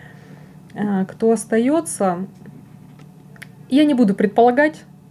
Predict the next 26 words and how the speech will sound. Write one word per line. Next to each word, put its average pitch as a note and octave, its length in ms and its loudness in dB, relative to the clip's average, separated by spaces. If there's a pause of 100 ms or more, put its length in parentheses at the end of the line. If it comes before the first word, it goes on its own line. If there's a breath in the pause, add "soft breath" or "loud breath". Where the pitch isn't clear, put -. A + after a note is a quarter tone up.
(880 loud breath)
пускай C4 400 0
этим G3+ 340 -4
вопросом G#3 460 -2
занимаются F#3+ 480 -2
компетентные G3+ 800 -6
органы. E3 480 -10 (260)
Два F#3+ 240 0
заявления D4+ 760 0 (460 loud breath)
по A#3 140 2
фактам G#3+ 600 -2
уже A#3 640 0
написаны A3 640 0
и - 20 0
находятся F#3 440 -4
в - 40 -20
полиции A#3 400 -4
и G#3 40 -6
прокуратуре. E3+ 760 -10 (2000 loud breath)
А, G#3 380 0
хочу C#4 260 2
сказать, C#4 380 2
что B3 160 -4
меня C#4 200 4
поддерживает G#3 560 2
моя G#3 260 2
семья, G3 720 2